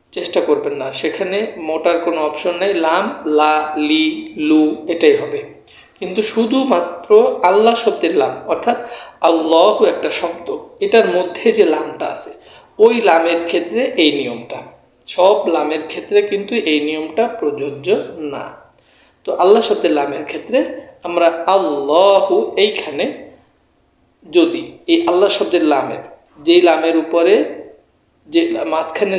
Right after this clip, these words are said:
যে লামটা সেটার উপরে একটা তাসদিদ থাকে, এই তাসদিদের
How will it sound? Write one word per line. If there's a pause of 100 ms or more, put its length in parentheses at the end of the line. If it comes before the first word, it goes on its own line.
যে
লামটা (120)
সেটার
উপরে
একটা (100)
তাসদিদ (120)
থাকে, (520)
এই (140)
তাসদিদের